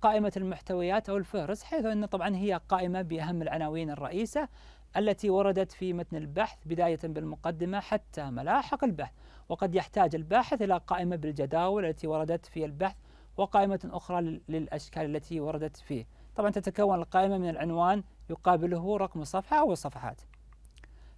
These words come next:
ثالثا ملاحق البحث هي المواد العلمية التي ليس لذكرى طبعًا أهمية بالغة، ولكنها ذات صلة وثيقة بأحد فصولها وإضافتها مفيدة للبحث والقارئ. طبعًا من أمثلة ملاحق ال-، ال-، ال-، الملاحق التي يحتوي فيها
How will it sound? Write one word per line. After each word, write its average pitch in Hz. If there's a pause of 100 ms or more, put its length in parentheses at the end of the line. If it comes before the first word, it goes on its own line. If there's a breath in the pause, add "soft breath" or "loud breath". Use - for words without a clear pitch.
(120)
ثالثا 269
ملاحق 220
البحث 170
هي 233
المواد 190
العلمية 175
التي 175
ليس 165
لذكرى 147
طبعًا 139
أهمية 190
بالغة، 220 (400 soft breath)
ولكنها 208
ذات 190
صلة 180
وثيقة 165
بأحد 156
فصولها 160
وإضافتها 147
مفيدة 143
للبحث 135 (460 soft breath)
والقارئ. 170
طبعًا 170 (140)
من 185
أمثلة 226
ملاحق 190 (140)
ال-، 147
ال-، 143
ال-، 139
الملاحق 156
التي 160
يحتوي 175
فيها 165